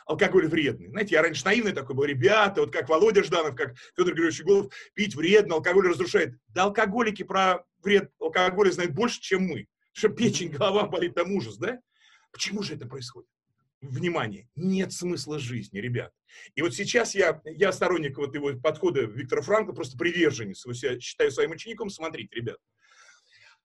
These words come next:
Speaker 1: как? Вот щас я почему опять возвращаюсь к этим тренингам, вот немножко круг большой сделал такой, да? Смотрите, сегодня буквально все, ну, как будто,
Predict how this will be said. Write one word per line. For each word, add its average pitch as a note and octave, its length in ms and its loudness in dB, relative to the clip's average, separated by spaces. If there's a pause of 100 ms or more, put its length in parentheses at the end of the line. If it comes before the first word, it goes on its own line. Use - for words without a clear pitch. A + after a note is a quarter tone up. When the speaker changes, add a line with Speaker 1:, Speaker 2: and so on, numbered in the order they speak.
(140)
Speaker 1:
как? D#3+ 440 0
Вот D#3+ 120 -4
щас - 280 2
я E3+ 140 0
почему - 260 -2
опять D#3+ 240 0
возвращаюсь D#3+ 420 0
к - 60 -10
этим D#3+ 180 -10
тренингам, G#3+ 360 -4
вот B2 140 -10
немножко D#3 480 -2 (120)
круг G3 220 0
большой D#3 340 2
сделал C#3 320 -2
такой, B2 280 -4
да? F#3+ 220 -8 (340)
Смотрите, D#3 560 -6 (960)
сегодня E3+ 340 -4
буквально C3+ 640 -4 (300)
все, - 440 -4
ну, D#3 140 -10
как D#3+ 180 -4
будто, - 380 -2